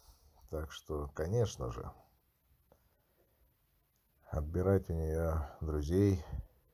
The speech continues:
новый дом, можно сказать, она привыкла. Но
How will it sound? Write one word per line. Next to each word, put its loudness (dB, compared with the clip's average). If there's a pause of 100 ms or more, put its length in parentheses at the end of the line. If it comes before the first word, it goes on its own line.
новый -4
дом, 0 (840)
можно -2
сказать, -2 (680)
она 0
привыкла. -2 (1120)
Но 0